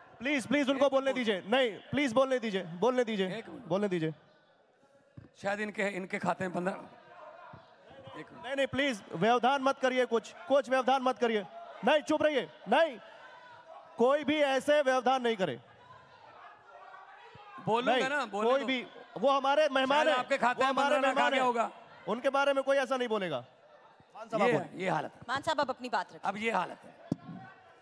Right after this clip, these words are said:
Speaker 2: ये पेशेंस है। अब मैं, मुझे बताइए, ये पेशेंस है। एक मिनट, कोई बात सुनिए। म-, एक मिनट, एक मिनट, एक मिनट, एक मिनट, एक मिनट। मैं बताता हूं, मैं बताता हूं, मैं बताता हूं।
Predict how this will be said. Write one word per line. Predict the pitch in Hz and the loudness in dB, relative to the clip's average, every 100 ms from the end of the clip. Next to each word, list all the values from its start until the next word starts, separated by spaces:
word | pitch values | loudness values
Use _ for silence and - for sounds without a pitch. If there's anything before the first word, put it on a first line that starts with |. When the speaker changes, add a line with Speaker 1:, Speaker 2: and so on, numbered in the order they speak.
| - - | -20 -8
Speaker 2:
ये | 170 262 | 0 0
पेशेंस | 277 262 202 247 226 - | 2 -2 0 -2 -4 -8
है। | 117 - - - - - - - - - - - - - - - _ - | -10 -12 -20 -20 -20 -20 -20 -20 -20 -20 -20 -20 -20 -20 -20 -20 _ -2
अब | 208 | -2
मैं, | 240 240 | -2 -2
मुझे | 220 226 | 0 0
बताइए, | 233 190 143 170 | 0 -2 -2 0
ये | 196 240 | 0 0
पेशेंस | 240 233 - 226 180 | 0 0 0 -2 -4
है। | - - - - - - _ _ _ _ - - _ _ - | -12 -14 -20 -20 -20 -20 _ _ _ _ -20 -20 _ _ -4
एक | 233 302 339 | -2 0 0
मिनट, | 302 226 | -2 -2
कोई | 240 | -2
बात | 233 247 202 | 0 -2 -2
सुनिए। | 175 127 - _ - | -6 -8 -14 _ -14
म-, | 190 233 | -12 -10
एक | 202 247 240 | -4 -4 -4
मिनट, | 170 - _ _ - | -12 -16 _ _ -4
एक | 226 330 320 | 0 0 0
मिनट, | 254 | 0
एक | 277 277 | 2 0
मिनट, | 202 175 | -8 -14
एक | 160 | -16
मिनट, | 160 _ _ _ - | -20 _ _ _ 0
एक | 294 302 202 | 0 0 -8
मिनट। | - - - _ _ _ - | -16 -20 -20 _ _ _ -8
मैं | 196 262 | -2 0
बताता | 262 262 254 | 0 0 0
हूं, | 208 175 | -2 -2
मैं | 165 214 | -2 -2
बताता | 202 170 - | -2 -4 -8
हूं, | - _ _ _ 156 | -18 _ _ _ -2
मैं | 233 | 0
बताता | 277 233 190 | 2 0 -2
हूं। | 139 | -6